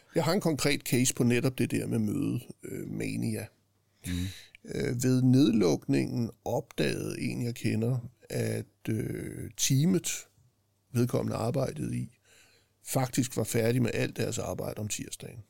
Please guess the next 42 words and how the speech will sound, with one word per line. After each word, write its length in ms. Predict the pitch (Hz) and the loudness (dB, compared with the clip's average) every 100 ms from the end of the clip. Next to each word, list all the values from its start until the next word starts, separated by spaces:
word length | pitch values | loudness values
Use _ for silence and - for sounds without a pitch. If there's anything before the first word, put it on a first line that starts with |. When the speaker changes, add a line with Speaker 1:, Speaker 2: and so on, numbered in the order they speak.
| _ - | _ -6
Speaker 2:
Mm. 320 | 82 82 90 | -4 -2 0
Speaker 1:
Det 100 | 139 | 4
var 80 | 180 | 4
jo 60 | 135 | 2
fordi, 440 | 107 107 123 - _ _ _ _ _ _ | 0 0 0 -2 _ _ _ _ _ _
de 80 | 135 | 0
sad 200 | 131 123 | 4 4
ikke 200 | 151 156 | 4 4
i 40 | |
et 80 | 107 | 2
storrum 440 | - 113 156 147 - | 2 2 4 2 2
mere. 220 | 139 135 - - _ - | 0 0 -8 -16 _ -10
Speaker 2:
Nej. 120 | 80 - _ _ _ _ - - - _ - | -8 -8 _ _ _ _ -20 -20 -20 _ 4
Speaker 1:
De, 320 | 123 120 120 | 8 8 8
øh, 680 | 120 110 107 107 101 95 92 - - _ _ _ _ _ - | 6 6 2 0 -4 -6 -10 -14 -20 _ _ _ _ _ -2
de 120 | 120 | 0
havde 280 | 117 113 113 | 4 4 4
ikke, 260 | 135 131 135 | 4 2 2
øh, 140 | 113 | 2
folk, 280 | - 120 - | 2 -2 0
der 60 | 117 | -2
vandrede 380 | 110 107 117 | -2 -2 -4
frem 220 | 110 117 - | -2 -4 -4
og 80 | |
tilbage 260 | 113 110 120 | -4 -2 0
og 60 | 113 | 0
forstyrrede 400 | 110 - - 131 | -2 -2 -4 -2
dem, 100 | 113 | -2
bare 220 | - 110 | 0 -2
ved 80 | 110 | -2
at 80 | 127 | -6
gå 100 | 101 | -8
frem 240 | - 98 | -4 -6
og 60 | - | -6
tilbage, 280 | - 98 110 | -8 -4 -4
for 80 | 113 | 0
det 60 | |
er 40 | 113 | 0
jo 40 | |
det, 140 | 110 113 | 2 -2
hvor 120 | 110 | -2
vi 120 | 104 | -6